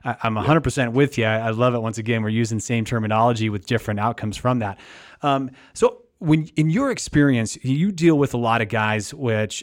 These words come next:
Speaker 1: um, once again, that's what I'm ju-, I'm tremendously passionate about that with you, and I just love it. I mean, we're on the same, we're, we're beating on the same path here.
Speaker 2: Mm-hmm.
Speaker 1: Um, what are you experiencing with guys right now, uh, in, in our modern world,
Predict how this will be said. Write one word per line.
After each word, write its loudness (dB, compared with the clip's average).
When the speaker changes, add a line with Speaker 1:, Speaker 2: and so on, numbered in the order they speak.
Speaker 1:
um, -2
once -4
again, -2
that's -4
what -6
I'm -8
ju-, -8
I'm -10
tremendously 0
passionate -2
about 0
that -2
with 0
you, 0
and 0
I -4
just -10
love 0
it. -6
I -4
mean, -4
we're 0
on 4
the -4
same, -6
we're, -8
we're -6
beating 0
on 0
the -4
same -4
path -2
here. -8
Speaker 2:
Mm-hmm. -6
Speaker 1:
Um, 2
what -6
are -8
you 2
experiencing -2
with -6
guys -4
right -8
now, -10
uh, -4
in, -4
in -4
our 4
modern 0
world, -8